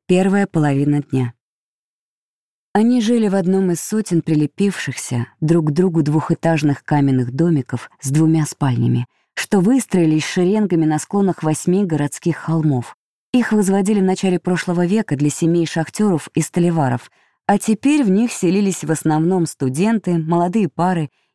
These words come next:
и бессемейные белые воротнички, искавшие жильё в приятном районе. Не в центре, конечно, бюджет не позволит,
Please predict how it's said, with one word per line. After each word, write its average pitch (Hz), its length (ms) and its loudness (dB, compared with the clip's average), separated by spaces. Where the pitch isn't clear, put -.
и 302 100 2
бессемейные 165 680 0
белые 143 320 0
воротнички, 127 720 -2
искавшие 143 540 0
жильё 139 520 0
в - 200 -8
приятном 143 600 0
районе. 120 480 -2
Не 233 120 2
в - 80 -4
центре, 233 320 0
конечно, 143 460 0
бюджет 143 380 -2
не 165 80 2
позволит, 120 520 -2